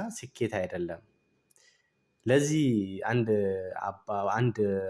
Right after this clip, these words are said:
ሰውን ምሳሌ አድርገን መውሰድ እንችላለን። ማይክል ጆርዳን የቅርጫት ኳስ ተጫዋቹ ማለት ነው። በቅርጫት ጨ-፣ ኳስ ጨዋታ ላይ ዘመኑን በሙሉ ዘጠኝ ሺህ ኳሶችን ሞክሯል።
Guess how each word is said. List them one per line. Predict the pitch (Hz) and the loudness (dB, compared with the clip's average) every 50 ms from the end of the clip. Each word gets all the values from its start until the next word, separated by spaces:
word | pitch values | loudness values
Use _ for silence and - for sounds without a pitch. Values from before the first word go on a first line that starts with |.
| 95 95 | -4 -6
ሰውን | - - - 101 101 101 101 | -8 -6 -2 -2 0 0 0
ምሳሌ | 101 98 - - - 95 92 | -2 -4 -4 -6 -6 -6 -4
አድርገን | 95 90 90 90 92 90 92 | -6 -6 -6 -8 -10 -10 -10
መውሰድ | 90 90 - 135 143 143 | -10 -4 -2 0 0 0
እንችላለን። | 120 104 - 101 92 90 85 85 85 87 - - _ _ _ _ _ _ _ _ _ _ _ _ | -2 -4 -6 -8 -10 -10 -12 -12 -14 -18 -20 -20 _ _ _ _ _ _ _ _ _ _ _ _
ማይክል | 104 104 104 107 107 - 107 98 90 | 0 2 2 2 0 0 -2 -2 -2
ጆርዳን | - 98 92 90 - - 90 85 87 90 | -2 -4 -4 -2 -2 -4 -4 -4 -4 -2
የቅርጫት | - 101 101 - 101 - - 104 101 - | -2 -2 -2 -2 -8 -6 -4 -6 -6 -4
ኳስ | - - 98 - | -4 -4 -4 -4
ተጫዋቹ | - - 104 - 95 95 87 87 - 135 | -4 -8 -6 -4 -4 -4 -4 -2 -2 -2
ማለት | 135 123 98 - - 87 - | 0 0 -2 -4 -6 -10 -14
ነው። | - - _ _ _ _ _ _ _ _ _ _ _ _ _ _ _ _ _ _ _ _ | -18 -20 _ _ _ _ _ _ _ _ _ _ _ _ _ _ _ _ _ _ _ _
በቅርጫት | 120 117 117 156 - 208 202 202 - | -2 0 0 0 2 2 2 2 0
ጨ-፣ | - - - - 135 131 127 127 120 120 - | -4 -2 0 2 4 4 4 4 2 0 0
ኳስ | - 139 131 131 135 | 2 2 2 2 0
ጨዋታ | - - 120 120 117 - 117 104 | -2 -2 -2 -2 0 0 0 0
ላይ | 117 160 220 277 - - _ _ _ _ _ _ _ _ - | 0 0 0 -2 -6 -12 _ _ _ _ _ _ _ _ -14
ዘመኑን | 113 107 110 131 135 143 147 151 151 151 151 151 151 | -4 0 2 4 4 4 4 4 4 4 4 4 4
በሙሉ | 139 143 147 160 180 226 339 320 | 4 4 4 4 4 4 4 4
ዘጠኝ | 208 131 120 - - - 208 214 214 214 208 180 | 4 2 0 0 0 2 4 6 6 6 4 4
ሺህ | - - 180 151 117 101 90 - _ _ _ _ _ _ | 2 0 2 2 2 2 -2 -4 _ _ _ _ _ _
ኳሶችን | - 131 123 127 131 160 151 139 - - 208 156 | -2 -2 0 0 0 -2 -4 -4 -2 -2 0 4
ሞክሯል። | 127 135 143 139 139 - - 143 120 113 104 90 90 | 4 6 4 4 2 -2 -4 0 0 2 0 0 -2